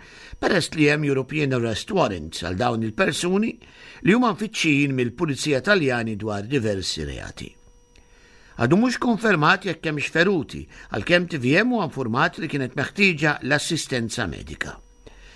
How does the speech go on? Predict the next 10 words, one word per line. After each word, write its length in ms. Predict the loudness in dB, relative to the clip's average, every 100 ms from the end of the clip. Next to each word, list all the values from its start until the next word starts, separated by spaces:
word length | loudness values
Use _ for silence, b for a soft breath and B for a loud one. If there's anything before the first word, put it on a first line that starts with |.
| B
Dwar 240 | -2 0 2
din 140 | 2
l-aħbar 480 | 0 2 2 2 0 -10 b b -12
li 80 | -8
kif 160 | -4 -2
għadnilkom 720 | 0 2 2 0 -8 -6 2
għada 380 | 2 2 -4 -6
kemm 160 | -6
daħlitilna 640 | -4 -2 0 2 0 0 -4
ftit 240 | -6 -10